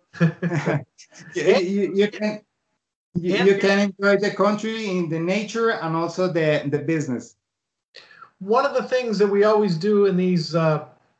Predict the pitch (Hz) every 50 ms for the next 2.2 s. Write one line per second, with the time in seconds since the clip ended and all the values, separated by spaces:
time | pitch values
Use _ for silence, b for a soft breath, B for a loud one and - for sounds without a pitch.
0 | _ _ _ _ _ _ _ _ _ _ _ - 190 202 208 185 - - 175 170
1 | 165 165 170 165 - - 170 156 151 151 - - 165 160 175 175 175 180 185 180
2 | - - - b